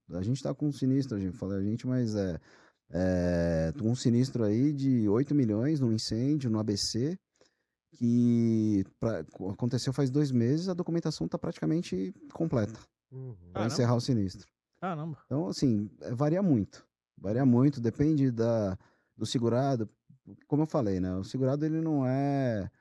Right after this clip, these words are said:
Speaker 1: ele não tem um departamento, às vezes, muitas vezes, mesmo as empresas grandes, nenhum, eles não têm um departamento de seguro
Speaker 2: É.
Speaker 1: dentro da empresa.
Speaker 3: É.
Speaker 1: Quiçá de sinistro.
Speaker 2: Verdade.
Speaker 1: Então, ou seja, ele não, não tá preparado pra essa situação. E aí ele vai ter que tirar alguém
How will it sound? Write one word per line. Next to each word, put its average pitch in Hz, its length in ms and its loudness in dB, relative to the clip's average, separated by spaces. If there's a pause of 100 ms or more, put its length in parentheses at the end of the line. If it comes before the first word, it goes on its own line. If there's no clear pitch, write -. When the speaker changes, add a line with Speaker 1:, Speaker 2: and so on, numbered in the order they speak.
(300)
Speaker 1:
ele 135 140 4
não 156 100 6
tem 151 140 4
um 156 40 6
departamento, 131 680 4
às 113 140 2
vezes, 120 180 4
muitas 135 320 2
vezes, 139 240 -2 (100)
mesmo 123 280 0
as 165 80 0
empresas 147 400 2
grandes, 101 440 0 (200)
nenhum, 127 420 0
eles 120 160 -2
não 147 80 2
têm 147 100 -2
um 160 60 2
departamento 139 480 2
de 139 100 -2
seguro 123 600 2 (100)
Speaker 2:
É. 101 520 2 (180)
Speaker 1:
dentro 104 240 0
da 98 80 2
empresa. 87 520 -4
Speaker 3:
É. 101 180 -10 (240)
Speaker 1:
Quiçá 170 520 -4 (140)
de 143 100 -8
sinistro. 147 560 0 (680)
Speaker 2:
Verdade. 90 320 -14
Speaker 1:
Então, 113 120 -2
ou 147 60 0
seja, 104 460 2
ele 113 240 0
não, 156 160 0 (400)
não 135 140 -2
tá - 160 -4
preparado 104 680 2
pra - 100 -6
essa - 140 -6
situação. 90 440 -6
E 90 80 0
aí 95 100 2
ele 135 140 0
vai 165 100 -2
ter - 80 -8
que - 80 -12
tirar 123 300 -4
alguém 127 680 0